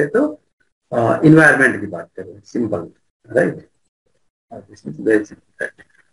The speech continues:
The study of interaction between organism and the environment is the ecology, and the environment have two parts, biotic and abiotic। So it will see this is an individual organism,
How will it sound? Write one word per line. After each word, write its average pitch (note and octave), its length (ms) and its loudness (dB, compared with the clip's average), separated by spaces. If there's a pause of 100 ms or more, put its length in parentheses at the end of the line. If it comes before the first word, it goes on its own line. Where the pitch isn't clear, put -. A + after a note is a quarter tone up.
(160)
The A#2 60 -2
study C#3+ 260 2
of C#3+ 120 0
interaction B2 520 2
between D3 260 2
organism B2 480 0
and C#3 100 4
the A#2+ 120 2
environment A2+ 560 0
is G#2 180 -6
the C4+ 120 2 (500)
ecology, G2+ 540 0
and A2+ 400 2
the G#2+ 100 0
environment G#2+ 440 -4
have G#2 100 -4 (120)
two C#3 180 0
parts, - 240 2
biotic G2+ 460 0
and G2+ 240 -2
abiotic। C#3+ 460 2 (960)
So - 180 0
it B2+ 380 4
will C3+ 140 4
see G3 260 4
this C#3+ 220 2
is D3+ 60 6
an C#3+ 140 8
individual C3+ 460 8
organism, F#2+ 600 -2